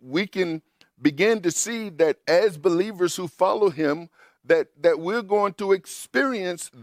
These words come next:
these things. If, if we are peacemakers, if we are pure in heart, if we mourn,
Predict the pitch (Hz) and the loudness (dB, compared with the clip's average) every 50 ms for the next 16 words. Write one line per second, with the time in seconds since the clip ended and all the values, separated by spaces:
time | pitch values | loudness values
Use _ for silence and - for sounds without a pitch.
0 | 113 117 156 196 214 214 214 214 - - - - - 269 277 247 180 120 98 98 | -8 -4 -2 -2 0 0 -2 -2 -4 -4 -6 -2 0 0 0 0 0 -4 -4 -6
1 | 98 - - _ _ - 170 180 180 - - _ _ - - - - 156 170 - | -10 -14 -20 _ _ 2 2 2 2 0 -10 _ _ -20 -16 -6 0 0 0 0
2 | - - 202 214 226 214 202 180 165 156 - _ _ _ - 226 226 220 240 214 | 0 -6 -6 -2 2 4 4 4 2 0 -4 _ _ _ -2 0 0 0 0 -4
3 | - - 196 202 208 202 - - 220 226 247 - - - - _ _ _ _ _ | -6 -4 -2 -2 -2 -2 -4 -8 -14 -14 -14 -16 -18 -18 -20 _ _ _ _ _
4 | _ _ _ _ - 180 202 190 - 160 175 196 190 185 175 170 156 - _ - | _ _ _ _ 2 2 2 0 -2 -8 -6 0 2 4 4 4 2 0 _ -10
5 | - - 214 208 202 202 190 170 175 185 175 185 214 254 - _ _ _ _ _ | -6 -2 2 2 2 2 0 0 0 2 2 0 0 -4 -12 _ _ _ _ _
6 | _ _ _ _ _ - - - 165 180 185 - - 156 185 185 165 165 160 165 | _ _ _ _ _ -12 -2 2 4 4 4 2 -2 -4 -4 -2 0 2 2 2
7 | 170 175 185 202 226 269 285 285 | 2 2 0 -2 -4 -6 -8 -12